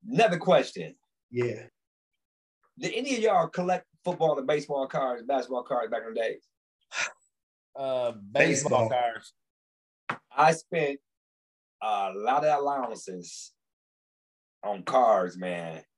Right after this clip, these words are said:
Speaker 1: Um, so I'm going through my cards the other day, man, just trying to sort through 'em or whatever.
Speaker 2: Right. You gotta
Speaker 1: I
Speaker 2: bend
Speaker 1: got
Speaker 2: over.
Speaker 1: boxes of boxes of boxes. And they ain't, I even bought, uh, a catalog to show how much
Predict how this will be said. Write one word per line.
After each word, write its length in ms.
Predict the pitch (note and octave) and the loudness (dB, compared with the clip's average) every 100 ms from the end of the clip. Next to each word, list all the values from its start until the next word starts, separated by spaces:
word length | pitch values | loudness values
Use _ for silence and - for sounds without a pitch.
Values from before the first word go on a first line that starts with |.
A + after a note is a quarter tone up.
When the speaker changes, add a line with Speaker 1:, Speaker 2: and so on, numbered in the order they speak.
| _ _ _ _ _ - | _ _ _ _ _ -6
Speaker 1:
Um, 480 | F#2+ F#2 F2 E2 D2+ C#2+ - _ _ _ - | 2 4 4 0 -6 -12 -20 _ _ _ -6
so 140 | - A#2+ | 2 4
I'm 180 | C3 | 6
going 240 | C3+ D#3+ C#3 | 6 6 4
through 140 | D#3 | 0
my 120 | C3+ | -2
cards 420 | B2 E3 D3 B2+ A#2 | 0 2 2 2 0
the 80 | B2+ | 0
other 140 | A2 | 0
day, 360 | A2 A2+ F#2+ F#2 | -2 -2 -2 -6
man, 200 | G2 G2 | -8 -8
just 120 | F#2+ | -6
trying 220 | C3 G#2+ | -4 -4
to 60 | F#2 | -4
sort 300 | - G2 - | -4 -4 -2
through 160 | A2+ | -2
'em 80 | A2 | -2
or 80 | G#2 | 0
whatever. 360 | G#2+ G#2+ G2+ G2 | 2 2 2 0
Speaker 2:
Right. 220 | A#2 A2+ - _ _ _ _ _ | -2 -8 -14 _ _ _ _ _
You 120 | A#2+ | 0
gotta 180 | A#2+ C#3 | 4 6
Speaker 1:
I 40 | |
Speaker 2:
bend 180 | C#3 B2+ | 6 6
Speaker 1:
got 20 | C#3 | 6
Speaker 2:
over. 100 | C#3+ | 4
Speaker 1:
boxes 420 | C3 C#3 - A2 | 4 2 -2 -8
of 100 | F2+ F#2 D#2 | -6 -6 -2
boxes 400 | A2 B2+ - G2+ | 0 0 -2 -10
of 280 | G2 F#2 F2 | -10 -8 0
boxes. 420 | G#2 A2 - G2 _ _ - | 2 2 -2 -14 _ _ -4
And 80 | D3 | 2
they 40 | |
ain't, 340 | F3+ G3 E3 D#3 D3 | 4 4 2 -2 4
I 140 | F#3 | 6
even 160 | F#3+ E3 | 4 4
bought, 260 | - - - _ | 2 2 0 _
uh, 380 | A2 G#2+ F#2+ F2+ D#2+ _ _ - | -8 -8 -8 -12 -16 _ _ -20
a 40 | - | -8
catalog 760 | - E3 C#3+ B2 A2+ G#2 F#2+ G2 | -2 0 0 0 2 2 -2 -10
to 60 | |
show 240 | F2+ - A#2+ | -4 -2 0
how 140 | A#2+ | -2
much 440 | A#2+ B2 - - | -2 -4 -8 -16